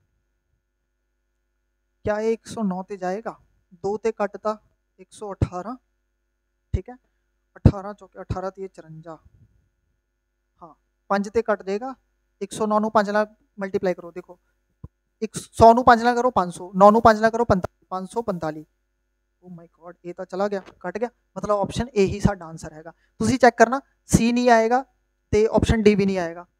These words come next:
ਨਹੀਂ ਯਕੀਨ ਤਾਂ ਤੁਸੀਂ ਉਰੇ C ਨੂੰ ਚੈੱਕ ਕਰ ਲੈਂਦੇ, ਟੂ ਸਿਕਸ ਸੈਵਨ ਫਾਈਵ,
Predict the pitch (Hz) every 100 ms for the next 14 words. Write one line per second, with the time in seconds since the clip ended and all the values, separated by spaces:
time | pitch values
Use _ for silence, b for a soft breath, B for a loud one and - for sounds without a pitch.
0 | _ 190 180 190 202 208 190 196 196 202
1 | 202 _ 170 185 _ _ _ _ _ _
2 | - 208 202 220 208 208 202 196 214 233
3 | _ _ _ _ _ _ _ - 220 220
4 | 226 208 208 - 220 196 170 190 190 160
5 | 156